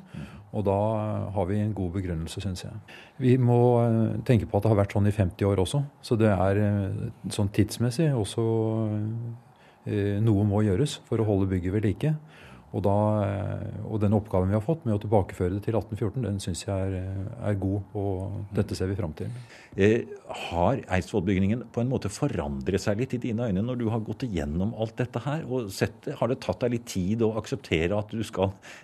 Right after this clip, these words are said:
Speaker 1: gå inn og gripe inn i bygningen på den måten?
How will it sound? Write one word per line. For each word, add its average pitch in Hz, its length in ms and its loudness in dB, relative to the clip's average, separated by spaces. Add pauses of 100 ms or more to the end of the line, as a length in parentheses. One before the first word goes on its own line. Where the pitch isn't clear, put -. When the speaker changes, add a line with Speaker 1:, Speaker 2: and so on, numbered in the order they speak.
(100)
Speaker 1:
gå 117 160 6 (100)
inn 101 300 4
og 113 200 2 (580)
gripe 120 500 4
inn 101 80 2
i 104 80 0
bygningen 95 340 2
på 113 140 -2
den 104 80 4
måten? 104 240 -2